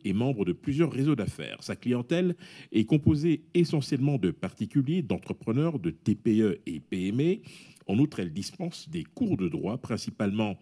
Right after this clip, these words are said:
euh, au cnam INTEC en droit des sociétés et ponctuellement dans d'autres établissements ou universités en France. Depuis, euh, quelques années, euh, elle rédige la rubrique juridique, euh, du magazine, euh, Amina.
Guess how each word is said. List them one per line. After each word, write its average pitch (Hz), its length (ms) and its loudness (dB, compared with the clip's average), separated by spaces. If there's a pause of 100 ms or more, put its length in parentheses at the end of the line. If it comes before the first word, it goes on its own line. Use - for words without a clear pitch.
(360)
euh, 76 160 -6
au 104 100 0
cnam 95 580 -4
INTEC 135 560 -4
en 151 120 -2
droit - 200 2
des 180 120 -2
sociétés - 840 -2
et 202 240 -2 (140)
ponctuellement 151 640 -2
dans 85 220 -4
d'autres 175 480 -2 (340)
établissements 117 880 -4
ou 180 200 -4
universités 135 680 0
en 87 100 -2
France. - 500 -14
Depuis, - 340 0 (360)
euh, - 80 0
quelques 160 420 2
années, 98 420 2
euh, 85 180 0
elle 87 240 -2
rédige 131 400 2
la 95 100 2
rubrique 95 380 -2
juridique, 113 520 0 (480)
euh, 90 60 -6
du 117 160 2
magazine, 107 640 0 (100)
euh, 98 220 -8
Amina. 90 500 -2